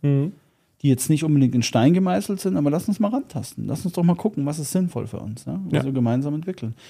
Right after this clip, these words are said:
Speaker 2: Mit einer der wichtigsten Themen. Neue Flächen müssen gelebt werden. Und wie?
Speaker 1: Ja.
Speaker 2: How to?
Speaker 1: Ja.
Speaker 2: Handbook for Living on a New Space, Workspace, ne?
Speaker 1: Ja,
Speaker 2: Muss man
Speaker 1: genau.
Speaker 2: auch, das ist individuell.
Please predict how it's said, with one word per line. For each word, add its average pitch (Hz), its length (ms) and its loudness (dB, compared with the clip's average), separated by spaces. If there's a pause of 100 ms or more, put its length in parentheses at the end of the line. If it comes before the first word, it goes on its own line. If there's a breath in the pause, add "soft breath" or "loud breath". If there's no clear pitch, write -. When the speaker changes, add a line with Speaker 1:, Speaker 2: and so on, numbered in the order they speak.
(140 soft breath)
Speaker 2:
Mit - 140 4
einer 120 160 6
der 117 120 6
wichtigsten 139 400 0
Themen. 190 280 -2 (340 soft breath)
Neue 131 240 10
Flächen 131 380 4
müssen 147 260 4
gelebt 185 360 0
werden. 98 300 -4 (340)
Und 123 220 0
wie? 151 220 4 (480)
Speaker 1:
Ja. 147 180 -2 (160)
Speaker 2:
How 131 160 6
to? 131 300 2 (480)
Speaker 1:
Ja. 160 140 6
Speaker 2:
Handbook 147 420 2
for 143 440 4
Living 147 340 2
on 135 180 0
a 135 60 2
New 139 160 4
Space, 131 420 -4
Workspace, 120 460 -4
ne? 143 140 -2 (220 loud breath)
Speaker 1:
Ja, 143 80 2
Speaker 2:
Muss 131 120 4
man 156 80 6
Speaker 1:
genau. 165 80 4
Speaker 2:
auch, 175 80 -2
das 151 180 -4
ist - 160 -6
individuell. 196 640 6